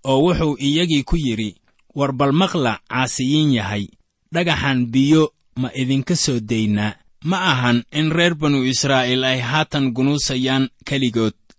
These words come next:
Xitaa Muuse ayaa haatan dacwoonaya, miyaanay kula ahayn? Haddaba waan u naxayaa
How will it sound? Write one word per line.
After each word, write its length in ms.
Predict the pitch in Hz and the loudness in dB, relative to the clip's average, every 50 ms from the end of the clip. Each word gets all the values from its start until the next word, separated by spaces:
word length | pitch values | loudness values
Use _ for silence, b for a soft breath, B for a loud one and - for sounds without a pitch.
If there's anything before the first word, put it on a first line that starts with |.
| _ - | _ -8
Xitaa 360 | - - 135 - - 131 127 | -6 -6 -6 -2 -2 0 2
Muuse 440 | 127 131 131 135 127 - - 160 151 | 2 2 2 0 0 -2 -2 -2 -2
ayaa 320 | - 143 135 135 131 131 | -2 -2 0 0 2 0
haatan 400 | 123 127 143 143 - - 131 127 | 0 0 -2 -2 -2 0 0 0
dacwoonaya, 720 | 117 123 110 120 120 120 123 120 117 113 110 107 110 110 107 - _ _ _ | 0 0 0 0 2 2 2 2 2 2 0 0 -2 -2 -4 -6 _ _ _
miyaanay 460 | 127 127 127 135 143 147 143 135 131 | -2 0 2 2 4 4 4 2 2
kula 220 | 123 - 135 135 131 123 | 0 0 -2 0 0 -2
ahayn? 300 | 117 113 120 120 113 101 - - _ _ _ _ _ - | -2 0 2 2 2 2 0 -4 _ _ _ _ _ -4
Haddaba 520 | - 196 175 160 139 117 113 110 107 104 - - - _ _ _ _ _ | -4 -2 0 0 0 2 2 0 0 -2 -6 -14 -20 _ _ _ _ _
waan 300 | - 131 135 139 139 143 170 | -4 -2 2 2 2 0 2
u 60 | 202 214 | 4 4
naxayaa 600 | 214 190 165 - 147 139 120 117 120 117 117 | 6 6 6 4 2 2 2 4 2 2 0